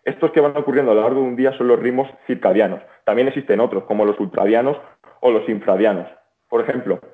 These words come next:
los infradianos, que no vamos a entrar en ellos, por ejemplo, puede ser la menstruación en las mujeres, ¿no? que ocurre en un periodo de veinticuatro horas o más.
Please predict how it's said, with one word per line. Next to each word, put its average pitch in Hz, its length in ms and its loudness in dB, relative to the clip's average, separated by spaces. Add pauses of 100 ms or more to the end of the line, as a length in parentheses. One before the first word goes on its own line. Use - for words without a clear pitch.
(320)
los 113 180 -4
infradianos, 131 680 2 (340)
que 110 80 -2
no 113 160 2
vamos 120 160 0
a 123 60 -4
entrar 117 180 2
en 117 80 0
ellos, 139 180 0 (300)
por 110 120 -4
ejemplo, 123 200 -4
puede 127 140 -2
ser 131 80 0
la 131 100 2
menstruación 113 600 0
en 120 100 2
las 113 80 2
mujeres, 98 420 0
¿no? 110 140 -2
que 117 80 -2
ocurre 113 240 -2
en 113 60 -2
un 113 140 -8
periodo 117 500 2
de 107 140 4
veinticuatro 117 580 2
horas 127 240 2 (140)
o 104 100 2
más. 98 180 -2